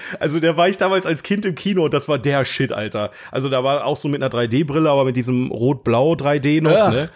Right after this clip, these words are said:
Speaker 2: ugh.
Speaker 1: Ähm, aber es war der Shit. So, und jetzt hab ich den ohne drei D gesehen und dachte mir, „Holy moly.“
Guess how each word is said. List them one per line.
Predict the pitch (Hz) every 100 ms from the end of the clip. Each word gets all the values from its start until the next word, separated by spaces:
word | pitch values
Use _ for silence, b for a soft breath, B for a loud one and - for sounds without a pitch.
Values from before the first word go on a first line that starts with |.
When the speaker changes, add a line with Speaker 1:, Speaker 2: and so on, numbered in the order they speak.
| B
Speaker 2:
ugh. | 160 208 120
Speaker 1:
Ähm, | 120 120 120 107 b b
aber | 120 135
es | 123 117
war | 120
der | 104 98
Shit. | - 101 85
So, | - 131 120
und | 123
jetzt | 120
hab | 151
ich | 160
den | 135
ohne | 151 196
drei | 120 123
D | 123
gesehen | 117 104 120
und | 139 131
dachte | 123
mir, | 131 117
„Holy | 127 160 131 107
moly.“ | 98 98 104 131 92 90 85